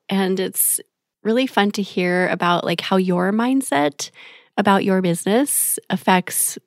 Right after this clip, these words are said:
how you perceive others take it, right? And this has ha-, been my, the case for me as well.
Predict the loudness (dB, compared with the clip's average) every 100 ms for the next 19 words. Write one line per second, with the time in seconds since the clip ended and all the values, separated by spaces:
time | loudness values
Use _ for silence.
0 | _ _ _ -4 2 2 2 2 0 -2
1 | 0 -2 -2 -2 -2 -2 -2 -2 0 -2
2 | 0 0 2 2 2 0 -2 -4 -6 -2
3 | 0 0 -2 -2 -2 -2 -2 -4 -2 -2
4 | -2 -2 -2 -2 0 2 2